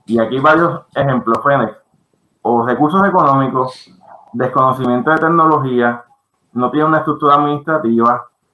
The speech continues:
eh, y quizá algunos restaurantes se ha sido difícil quizá unirse a alguna aplicación de delivery.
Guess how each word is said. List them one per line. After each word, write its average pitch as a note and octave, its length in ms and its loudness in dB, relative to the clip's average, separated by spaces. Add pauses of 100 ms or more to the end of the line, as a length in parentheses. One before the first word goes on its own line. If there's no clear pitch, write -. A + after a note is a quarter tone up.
(340)
eh, G#2+ 320 -4
y B2 140 -10
quizá B2+ 240 -2
algunos D#3 280 0
restaurantes D#3 420 0
se D3 80 -4
ha C3+ 120 0
sido D3+ 180 0
difícil D3+ 380 -4
quizá D#3+ 420 -2
unirse D3 420 -4
a D3+ 40 0
alguna B2+ 240 0
aplicación D#3 520 -2
de C3 140 -2
delivery. A#2 520 -2